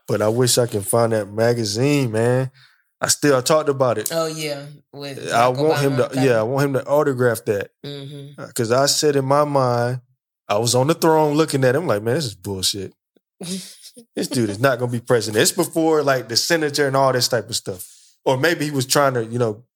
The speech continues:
Speaker 1: go for senator at the time.
Speaker 2: Mm.
Speaker 1: But yeah, I thought, a lot of people thought the closest thing we was gonna get was Kwame Kilpatrick.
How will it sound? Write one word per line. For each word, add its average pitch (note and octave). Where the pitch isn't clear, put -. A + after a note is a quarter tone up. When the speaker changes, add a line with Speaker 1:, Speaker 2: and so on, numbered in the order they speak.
Speaker 1:
go A#2+
for A2
senator G#2+
at G#2+
the B2
time. G2
Speaker 2:
Mm. C#3
Speaker 1:
But G#2+
yeah, A#2
I B2
thought, A#2+
a A2
lot C#3+
of A3
people F3+
thought D#3+
the B2+
closest D#3
thing D#3
we D3+
was D3+
gonna C#3+
get D#3+
was B2+
Kwame C3+
Kilpatrick. C3